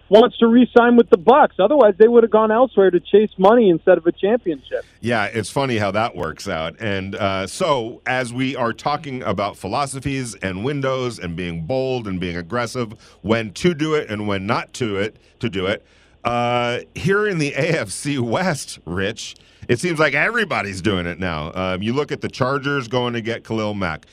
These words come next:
Speaker 2: You look at, uh, the Denver Broncos going to get Russell Wilson. You look at the Las Vegas Raiders. They trade for Davante Adams. They also g-, make a big, huge investment in Chandler Jones. Um, are you seeing the windows that the Broncos, Chargers, and Raiders are seeing? And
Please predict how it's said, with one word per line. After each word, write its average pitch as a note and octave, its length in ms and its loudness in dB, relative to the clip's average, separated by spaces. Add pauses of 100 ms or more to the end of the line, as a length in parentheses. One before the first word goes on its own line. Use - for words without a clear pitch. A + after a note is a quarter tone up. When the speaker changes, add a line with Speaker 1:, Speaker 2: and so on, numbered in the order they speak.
(240)
Speaker 2:
You G#2+ 160 -4
look A#2 240 -4
at, G#2 340 -6
uh, G2+ 160 -4
the F#2 80 -8
Denver G#2 240 -4
Broncos B2+ 560 -4
going A#2 240 -4
to G#2+ 80 -8
get G2 160 -6
Russell G2 380 -6
Wilson. E2 360 -8
You F2 120 -6
look G#2+ 160 -6
at E2+ 100 -12
the F#2 60 -14
Las F2+ 220 -6
Vegas G2 380 -8
Raiders. A#2 380 -4
They F2 140 -6
trade A#2+ 420 -6
for - 120 -6
Davante G2 460 -6
Adams. A#2+ 460 -6 (300)
They A2 100 -2
also A#2+ 320 -2
g-, G#2+ 160 -6
make A2 280 -4
a G2+ 60 -6
big, A2+ 280 -4
huge A#2 260 -2
investment G#2+ 480 -6
in F#2 140 -8
Chandler G2+ 480 -6
Jones. G#2+ 500 -6 (380)
Um, G#2 500 -4 (100)
are C#3 180 0
you E3 260 -2
seeing G#3+ 720 -6
the F#3+ 80 -2
windows C#3 1000 -2
that A#2+ 420 -4
the A#2+ 80 -4
Broncos, C#3 720 -4
Chargers, B2 640 -4
and G2+ 240 -6
Raiders G2 380 -4
are D#2+ 160 -8
seeing? E2+ 480 -8
And F#2 360 -6